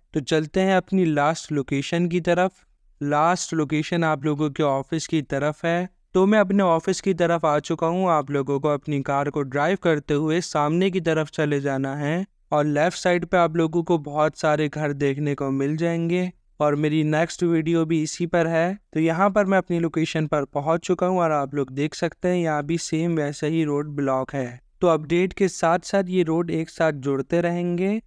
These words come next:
लेकिन जैसे कि मैंने बताया ये वाला जो रूट है जो कि अपडेट के बाद आया है, इसके दो चांस हैं। पहला तो ये है कि ये जो रूट है ऐसे ही चलता जाएगा और आगे कोई भी लोकेशन बना दी जाएगी और ये रूट उससे कनेक्ट कर दिया जाएगा।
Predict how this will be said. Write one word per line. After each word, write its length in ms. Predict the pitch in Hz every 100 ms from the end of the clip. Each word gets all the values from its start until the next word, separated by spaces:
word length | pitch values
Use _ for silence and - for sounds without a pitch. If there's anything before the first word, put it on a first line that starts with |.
| _ _ 147
लेकिन 440 | 160 185 190 156
जैसे 360 | 135 165 165 196
कि 120 | 202
मैंने 240 | 190 185
बताया 340 | 175 170 165 165
ये 280 | 165 156 180
वाला 260 | 175 170
जो 180 | 156 160
रूट 300 | 147 143 143
है 120 | 156 151
जो 140 | 151
कि 120 | -
अपडेट 460 | 151 135 123 143 147
के 160 | 160 147
बाद 380 | 131 131 143 151
आया 280 | 151 151 156
है, 240 | 175 202 220 _
इसके 360 | 175 - - 220
दो 300 | 151 165 180
चांस 480 | - 151 143 143 -
हैं। 120 | 135
पहला 420 | 131 151 160 175 180
तो 160 | -
ये 300 | 156 143 160 180
है 220 | 180 180
कि 120 | 185
ये 180 | 170 160
जो 160 | 160 151
रूट 360 | 131 156 180
है 120 | 180 170
ऐसे 280 | 151 - 160
ही 120 | 160
चलता 400 | - 139 143 170
जाएगा 400 | 160 165 165 175
और 140 | 170 156
आगे 300 | 143 147 160
कोई 340 | - 180 208
भी 160 | 180 180
लोकेशन 560 | 156 143 143 - 147 143
बना 260 | 135 131 135
दी 180 | 156
जाएगी 520 | 160 156 156 151 190 214 _ _ 147
और 160 | 147
ये 160 | 151 147
रूट 280 | 151 175 170
उससे 280 | 156 - 185
कनेक्ट 460 | 165 147 151 -
कर 200 | 147 139
दिया 220 | 131 131 123
जाएगा। 560 | 127 123 123 120 113